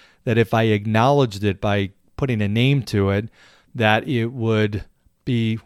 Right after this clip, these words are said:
a weakness and it would get worse. And, uh, I didn't want to admit that I was struggling with that. So I, I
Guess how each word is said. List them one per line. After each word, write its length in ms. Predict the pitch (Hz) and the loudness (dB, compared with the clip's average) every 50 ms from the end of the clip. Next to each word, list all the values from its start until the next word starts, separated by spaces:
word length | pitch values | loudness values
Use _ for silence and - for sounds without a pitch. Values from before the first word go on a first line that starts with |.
| _ _ _ - | _ _ _ -6
a 80 | 135 | -2
weakness 720 | 113 107 123 143 143 - 139 123 104 92 85 - - - - - - _ | 0 2 4 2 2 2 0 0 0 0 -2 -4 -10 -12 -12 -14 -16 _
and 460 | - 123 120 113 113 110 110 110 117 117 | -8 -6 -4 -4 -2 -2 -2 -4 -4 -4
it 80 | 120 | -4
would 180 | 110 107 110 104 | -4 -4 -4 -4
get 160 | 123 120 - | -4 -4 -4
worse. 640 | 117 107 110 127 139 131 101 80 - - - - - - _ _ - - _ _ - | -2 0 4 4 6 4 4 2 -2 -8 -12 -12 -14 -18 _ _ -20 -20 _ _ -10
And, 580 | - 151 120 110 110 107 107 110 110 107 104 110 | -6 -2 0 2 2 2 2 2 2 0 0 0
uh, 120 | 107 110 101 | 0 0 0
I 100 | 120 113 | 0 0
didn't 220 | 113 120 123 143 | 0 0 0 0
want 160 | 135 120 117 117 | -2 -2 -2 0
to 100 | 117 110 | 0 0
admit 400 | 107 104 101 117 123 131 - - | -2 -2 -2 -2 -2 -2 -2 -4
that 140 | 127 113 107 | -4 -2 0
I 160 | 107 104 104 | 0 0 0
was 220 | 104 104 101 95 | 0 0 -2 -4
struggling 520 | - - - 131 123 120 120 123 117 101 101 | -4 -4 -2 -2 0 0 0 0 -2 0 0
with 160 | 101 95 87 | 0 -2 -2
that. 220 | 92 95 92 92 | -2 -2 -2 -4
So 160 | - - 131 117 | -4 -2 0 0
I, 160 | 107 110 - | 0 0 0
I 220 | - 120 113 107 | -2 -4 -4 -4